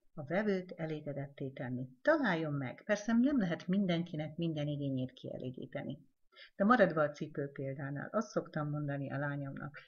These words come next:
miután bementünk egy cipőboltba, megnéztük, mi az, ami árban, értékben,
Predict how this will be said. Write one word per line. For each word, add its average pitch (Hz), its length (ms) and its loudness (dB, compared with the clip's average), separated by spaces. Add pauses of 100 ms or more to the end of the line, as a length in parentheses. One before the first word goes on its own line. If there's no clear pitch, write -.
(160)
miután 160 400 -2
bementünk 143 520 -2
egy - 160 -12
cipőboltba, 151 720 -2
megnéztük, 156 640 -4
mi 160 160 0
az, 143 120 -2
ami 127 280 -4
árban, 165 540 0
értékben, 143 920 -6